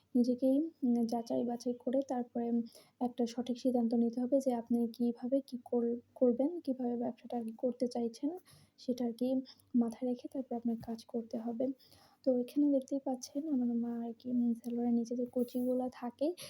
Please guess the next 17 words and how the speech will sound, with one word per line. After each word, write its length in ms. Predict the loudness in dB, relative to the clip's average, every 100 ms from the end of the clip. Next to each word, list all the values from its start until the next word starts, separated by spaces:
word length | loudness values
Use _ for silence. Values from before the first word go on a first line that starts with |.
| -18
সেই 180 | -2 -2
কুচিগুলা 580 | 0 -4 0 2 4 2
দিয়ে 260 | 2 4
নিচ্ছে। 400 | 4 2 -2 -4 -6 -8 -8
কারণ 260 | -4 -2 -4 -8 _ -2
এই 120 | -2
কুচিগুলা 600 | 0 0 0 2 0 0
দিলে 260 | 0 2 2
দেখতে 260 | 0 -2
আরো 120 | -4
বেশি 160 | -2 -4
সুন্দর 360 | 0 4 4 4
লাগে। 260 | 2 0
এটা 120 | 0
কিন্তু 220 | 0 0 0
একটা 160 | -2
বাচ্চাদের, 540 | -4 -6 -4 -2 0